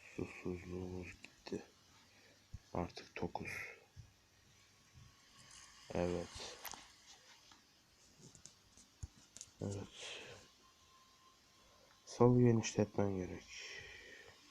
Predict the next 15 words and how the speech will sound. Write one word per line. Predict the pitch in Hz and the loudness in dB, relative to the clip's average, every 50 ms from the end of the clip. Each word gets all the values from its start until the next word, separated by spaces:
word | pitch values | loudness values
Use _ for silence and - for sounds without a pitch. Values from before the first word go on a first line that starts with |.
| - - - - - - - - - - - - - - - - - - - - - | -20 -20 -20 -20 -20 -20 -20 -20 -20 -20 -20 -20 -20 -20 -20 -20 -20 -20 -12 0 4
Yani | 107 107 107 107 107 107 107 104 | 6 6 8 8 6 4 6 8
ben | 110 110 107 110 110 - | 10 10 10 10 10 10
daha | 110 113 117 | 10 10 10
önce | 113 110 110 113 107 | 10 8 8 8 8
raft, | 110 113 113 113 - - - - - - - - - - - | 10 10 8 8 4 -6 -12 -12 -10 -10 -10 -12 -6 -2 0
yani, | 101 98 95 95 95 - - - - | 0 2 2 0 -2 -4 -6 -2 2
oynamıştım. | 101 104 110 113 107 104 101 - - - 113 110 113 | 4 6 8 8 6 6 4 0 4 4 4 4 6
Kesin | - - 117 - - 123 127 131 | 6 4 4 6 6 6 6 8
vardır, | 127 120 107 - 107 101 - - | 8 6 6 6 2 -2 -2 -4
şimdi | 104 98 98 | -4 -2 -2
hatırlamıyorum | 101 107 - - - 107 110 107 110 107 110 123 127 117 | -2 -4 -4 -2 2 2 4 4 4 6 6 6 6 6
da. | 98 92 - - - - - - - - - - - - - - - - | 4 2 -2 -6 -12 -20 -20 -20 -20 -18 -18 -20 -18 -18 -20 -6 0 2
Yani | 92 92 92 92 90 - | 4 4 4 2 0 0
hatırladığım | - - - - - - - - - 117 113 104 107 - 113 113 113 | -2 -4 -4 -4 -4 0 2 4 8 8 8 8 8 8 8 6 6
kadarıyla | - - 92 98 92 92 98 107 120 127 131 | 4 4 4 4 2 2 4 6 6 6 6